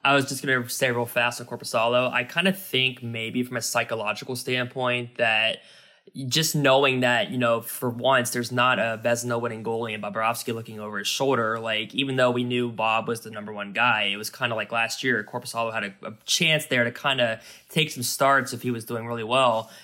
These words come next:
And, um, you know, it's like, now it's like, well, there, that he's not there anymore. Bob's not there. Korpisalo, this is basically, he's, uh,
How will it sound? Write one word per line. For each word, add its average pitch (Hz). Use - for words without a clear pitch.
And, 120
um, 110
you 139
know, 110
it's 104
like, 123
now 135
it's 117
like, 120
well, 120
there, 117
that 127
he's 139
not 123
there 139
anymore. 107
Bob's 120
not 110
there. 117
Korpisalo, 120
this 120
is 117
basically, 127
he's, 131
uh, -